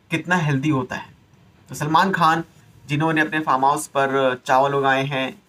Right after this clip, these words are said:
खेती भी करी है, organic सब कुछ किया है, उन्होंने अपने घोड़े के, घोड़े का जो खाना है, वो भी खाया है अपने घोड़े के साथ, और किस तरह से अब अपने ही खाने में वो भूसा डाल के भी खाने लगे हैं।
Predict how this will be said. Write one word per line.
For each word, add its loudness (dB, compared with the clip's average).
खेती -2
भी -4
करी 0
है, -2
organic 0
सब -10
कुछ -10
किया 0
है, -2
उन्होंने -6
अपने -2
घोड़े 0
के, -2
घोड़े 0
का 2
जो -2
खाना 0
है, -2
वो -2
भी -2
खाया -2
है -4
अपने -6
घोड़े -2
के -8
साथ, 0
और 4
किस -8
तरह 2
से -4
अब 0
अपने 0
ही 2
खाने 0
में -4
वो -6
भूसा 0
डाल 2
के 0
भी 0
खाने -2
लगे -4
हैं। -8